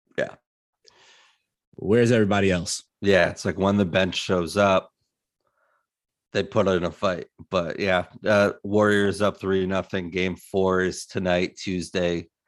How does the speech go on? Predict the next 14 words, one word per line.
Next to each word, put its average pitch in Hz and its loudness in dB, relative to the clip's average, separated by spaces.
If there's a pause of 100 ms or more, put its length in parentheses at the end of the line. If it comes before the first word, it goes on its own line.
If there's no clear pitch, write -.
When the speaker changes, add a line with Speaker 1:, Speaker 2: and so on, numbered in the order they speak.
(180)
Speaker 1:
as 85 -4
we're 85 -4
recording. 85 -6
So 90 -2
as 92 -4
you 95 -2
mentioned, 90 -4
it's 87 -4
in 127 4
Dallas. 92 2 (500)
You're 104 2
looking 104 0
at 95 0
a, 98 -6